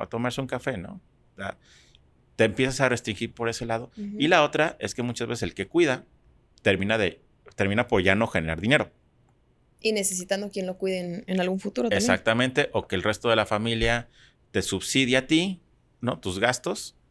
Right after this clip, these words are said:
Speaker 1: para que tú te dediques a cuidar a, a tu anciano o al, al niño que tiene algún problema, lo que toque en cada
Speaker 2: Ujú.
Speaker 1: familia.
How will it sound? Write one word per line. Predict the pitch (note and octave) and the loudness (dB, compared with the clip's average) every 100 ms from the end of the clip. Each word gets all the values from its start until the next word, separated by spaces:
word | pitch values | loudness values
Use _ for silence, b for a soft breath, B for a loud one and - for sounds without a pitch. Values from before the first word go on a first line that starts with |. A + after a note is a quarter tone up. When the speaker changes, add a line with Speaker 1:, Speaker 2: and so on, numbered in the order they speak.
| _ - | _ 0
Speaker 1:
para | F2+ E2+ | 2 2
que | F2+ | 0
tú | G2+ | -2
te | G#2+ | 0
dediques | A2 G2 - A#2 | 0 0 -2 -6
a | F#2+ | -6
cuidar | - F2+ F2 G2 G#2+ - - | -6 -2 2 2 0 -2 -4
a, | D#2 D2 - D#2+ | -2 -2 -4 -6
a | D#2 | -6
tu | E2 | -8
anciano | D#2 A#2 A#2 A2+ A2 A2+ G#2 | -6 -2 -2 -2 -4 -4 -4
o | - E2+ | -2 0
al, | E2+ E2+ _ - | 0 -2 _ -8
al | F2 | -4
niño | F2+ F2 | -4 -4
que | E2 | -8
tiene | - E2+ | -6 -6
algún | F2 D#2+ | -6 -6
problema, | D#2+ F2 A2+ A#2 A#2 - b b - | -4 -2 -2 -2 -4 -6 b b -4
lo | G2 | -4
que | F#2 G2+ | 0 0
toque | A#2 - A#2+ | 0 0 -4
en | |
cada | A2 G#2+ G#2+ | -2 0 0
Speaker 2:
Ujú. | - | -2
Speaker 1:
familia. | G2 A#2 G#2+ C#2 - | 0 0 0 -4 -10